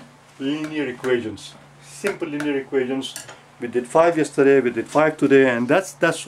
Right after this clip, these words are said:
that's the all, that's all you're gonna see in the exam. They are not gonna be very complicated. The linear equations that they ask us to solve in the exam, they are very straightforward, very simple.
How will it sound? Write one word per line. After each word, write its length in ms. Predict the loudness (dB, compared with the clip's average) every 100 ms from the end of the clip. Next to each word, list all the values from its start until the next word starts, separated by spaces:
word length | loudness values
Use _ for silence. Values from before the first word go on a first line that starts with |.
| -4
that's 220 | 0 0
the 120 | 0 2
all, 240 | 4 4
that's 280 | 2 -4 0
all 120 | 0
you're 80 | 4
gonna 160 | 4
see 140 | 4 4
in 100 | 4
the 80 | 2
exam. 380 | 2 0 0 -2
They 80 |
are 40 | 0
not 160 | 0
gonna 140 | 0 0
be 80 | 4
very 160 | 4
complicated. 560 | 4 0 0 -4 -4 -6 -14 -20 -20 -20 -6
The 80 | -2
linear 320 | 4 4 6
equations 440 | 2 2 2 2 -2
that 120 | -2
they 100 | 0
ask 280 | 2 0 -4
us 120 | -6
to 80 | -6
solve 300 | -4 0 0
in 100 | 0
the 100 | -2
exam, 500 | -4 -4 -2 -2 -2
they 80 | -4
are 60 |
very 260 | -4 0 -2
straightforward, 580 | 0 -4 0 -2 -2 0
very 180 | 0
simple. 440 | 2 -2 -2 -2